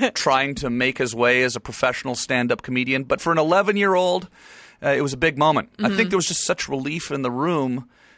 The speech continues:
Speaker 2: that I had something to say to this sort of adult who was trying to screw me over. And everybody just laughed so hard, all these kids laughing so hard. And I looked over, and the girl that I had a crush on, uh,
Speaker 1: Oh, do
Speaker 2: Sarah.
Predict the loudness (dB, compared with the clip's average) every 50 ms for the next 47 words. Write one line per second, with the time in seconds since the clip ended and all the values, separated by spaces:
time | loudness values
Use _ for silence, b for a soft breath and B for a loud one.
0 | b b -4 -2 0 0 0 0 0 0 -2 -2 -2 -2 -2 -4 -4 -2 -2 -2
1 | -2 0 2 2 4 4 2 2 0 0 -2 -2 -4 -6 -8 -8 -6 -6 -8 -6
2 | -6 -6 -6 -6 -2 0 2 2 2 0 -4 -8 -10 -10 -10 -10 -6 -4 -4 -4
3 | -4 -4 -6 -6 -6 -4 -4 -4 -2 -2 -2 -2 0 0 0 0 0 -2 -2 -2
4 | B B B B B -4 -2 -2 -2 0 0 -2 -2 -2 -2 -6 -6 -4 -2 0
5 | 2 2 0 -2 -4 -4 0 0 0 0 2 2 2 2 4 4 2 2 2 -2
6 | -4 -6 -6 -2 0 0 0 0 -2 -2 0 0 0 0 -2 -4 -10 -6 -4 -2
7 | -2 0 0 0 2 2 2 0 0 -2 -8 B B B B B B B B -2
8 | -2 0 0 -2 -2 2 2 2 2 2 0 -2 -2 -4 -2 0 2 2 4 4
9 | 2 2 0 0 0 0 0 0 0 -2 -4 -2 0 2 2 2 2 0 2 2
10 | 2 0 -2 -4 _ b b b b b b b b b b b b -6 -2 0
11 | 0 2 2 0 0 -2 -2 0 0 2 2 4 4 4 4 4